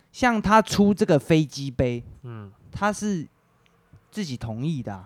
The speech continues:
Speaker 2: 哦，
Speaker 1: 可是换脸
Speaker 2: 我同意让大家对我这么做。
Speaker 1: 对，
Speaker 2: 嗯。
Speaker 1: 我换脸这个，而且凭良心讲，这种塑形的这个飞机杯，
Speaker 2: 嗯。
Speaker 1: 到底是不是她，你也，
Speaker 2: 你也不知道。
Speaker 1: 你也不知道。
Speaker 2: 你也没摸过。
Speaker 1: 对，但如果今天这个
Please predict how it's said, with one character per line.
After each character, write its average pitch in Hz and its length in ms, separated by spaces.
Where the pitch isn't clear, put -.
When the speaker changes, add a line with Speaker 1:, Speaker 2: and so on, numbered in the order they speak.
Speaker 2:
哦， 117 1080
Speaker 1:
可 160 80
是 226 120
换 180 100
脸 262 140
Speaker 2:
我 214 60
同 185 80
意 143 40
让 - 0
大 175 140
家 151 220
对 151 200
我 104 140
这 131 100
么 104 100
做。 - 320
Speaker 1:
对， 175 320
Speaker 2:
嗯。 104 80
Speaker 1:
我 220 200
换 240 300
脸 131 200
这 170 80
个， 170 160
而 214 80
且 165 200
凭 160 160
良 156 120
心 170 200
讲， 104 260
这 202 100
种 127 280
塑 170 280
形 120 240
的 127 280
这 185 100
个 147 100
飞 139 220
机 131 180
杯， 117 300
Speaker 2:
嗯。 120 80
Speaker 1:
到 233 100
底 147 80
是 127 140
不 180 80
是 180 80
她， 143 400
你 165 120
也， 127 120
Speaker 2:
你 147 60
也 131 80
不 127 100
知 117 100
道。 113 140
Speaker 1:
你 190 60
也 180 60
不 156 120
知 165 160
道。 147 300
Speaker 2:
你 147 60
也 139 40
没 110 100
摸 123 160
过。 180 300
Speaker 1:
对， 151 240
但 254 260
如 180 180
果 208 160
今 208 240
天 202 300
这 - 100
个 156 240